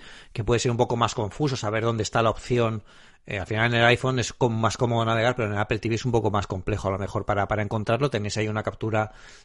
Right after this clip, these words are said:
y una forma de hacerlo. Pero yo creo que con esto Netflix, eh, no sé, al final yo, parece que la, que le ha, eh, le ha sentado mal a, a lo que es la imagen de marca, ¿no? Hay mucha gente que está enfadada con Netflix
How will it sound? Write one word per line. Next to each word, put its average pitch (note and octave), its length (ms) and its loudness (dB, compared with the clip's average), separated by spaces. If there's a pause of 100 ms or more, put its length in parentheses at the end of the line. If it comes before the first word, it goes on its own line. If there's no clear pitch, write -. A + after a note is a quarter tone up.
y B2+ 80 0
una A#2+ 140 0
forma A#2 300 2
de A2 60 2
hacerlo. B2+ 460 0 (540)
Pero G#2+ 140 0
yo A2+ 100 0
creo F3 140 0
que F#3+ 60 -10
con G#2+ 160 -4
esto A2+ 400 2
Netflix, B2+ 640 -4 (480)
eh, - 160 -14
no B2 100 -6
sé, C3+ 120 -4
al G#2 80 -2
final C#3 260 -4
yo, E3 120 2 (500)
parece C#3+ 240 -2
que - 80 -6
la, G3 120 -2
que D3 180 0
le C#3 240 0
ha, F3+ 180 2 (560)
eh, A#2+ 300 0
le A2+ 120 2
ha D3 40 4
sentado F3 340 0
mal D3+ 200 2
a, C3 160 2
a A2 40 -2
lo A2 140 -2
que - 100 -6
es - 60 -8
la E3+ 120 0
imagen C3 380 -2
de G#2+ 60 -4
marca, G#2 360 -4
¿no? A2 80 -6
Hay C#3 80 -2
mucha F#3 220 0
gente G3+ 240 -2
que D3 60 0
está B2+ 140 -2
enfadada C#3+ 360 2
con B2+ 180 0
Netflix F3 520 -2